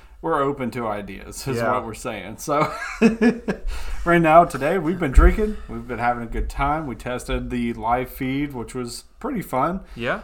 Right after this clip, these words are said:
Speaker 1: Uh, we had one member kind of missing. He comes in and out of our sessions when we do drink.
Speaker 2: D J's
Speaker 1: Uh,
Speaker 2: been on the show before.
Speaker 1: he has, yeah, he has.
Speaker 2: Yeah, and he came over earlier.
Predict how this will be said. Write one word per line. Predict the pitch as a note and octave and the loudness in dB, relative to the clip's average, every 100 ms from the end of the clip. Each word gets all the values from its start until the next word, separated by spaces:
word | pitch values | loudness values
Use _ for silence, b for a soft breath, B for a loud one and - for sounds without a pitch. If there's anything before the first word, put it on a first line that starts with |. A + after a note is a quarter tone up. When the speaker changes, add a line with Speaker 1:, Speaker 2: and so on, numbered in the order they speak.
| - | -6
Speaker 1:
Uh, | C#3 C3+ C3+ C3 C3+ | -4 0 2 0 -4
we | C3+ C3 | -4 -2
had | D3+ B2+ | -2 -2
one | B2 D3+ C#3+ | -2 -2 -2
member | D3 D3 C#3+ C#3+ C#3 C3+ | -4 -4 -2 0 0 -2
kind | D3+ D3+ | -4 -4
of | C#3+ | -4
missing. | D3 D3+ - D#3+ E3 | -4 -6 -6 -8 -8
He | C#3+ C3+ | -8 -8
comes | B2+ D3 C#3+ C3+ | -6 -4 -4 -4
in | C#3 D3 | -4 -4
and | B2+ A#2+ | -6 -4
out | B2+ B2+ | -4 -4
of | A#2+ | -4
our | A#2 | -6
sessions | A#2 - B2 A#2+ C#3 C3+ A#2+ | -4 -4 -4 -4 -10 -10 -10
when | A2+ G#2+ | -10 -10
we | G2+ | -10
do | C3 D#3+ | 0 0
drink. | B2+ A#2+ A2 C#3+ - - | 0 -4 -8 -10 -14 -6
Speaker 2:
D | B2+ G#3 | 0 4
J's | F3+ D#3+ | 4 4
Speaker 1:
Uh, | C#3 | 2
Speaker 2:
been | E3+ | 2
on | C#3+ B2 | 2 0
the | A2+ | -2
show | C#3 A#2+ | -4 -4
before. | A2+ C3 | -6 -4
Speaker 1:
he | C#3+ | 0
has, | C3+ C#3 C#3 G#2+ B2 | 2 2 2 -4 -10
yeah, | C3 B2 - | -8 -8 -10
he | - A2+ | -14 -6
has. | C3+ | 0
Speaker 2:
Yeah, | C3 G#2+ G#2+ - | 2 2 2 -4
and | A#2 | -6
he | D3+ | -4
came | F#3 F3 D#3+ E3 | -4 -4 -4 -2
over | D#3+ C#3+ A#2 | -4 -4 -2
earlier. | D#3 C3 G#2+ A2 | 0 0 -2 -4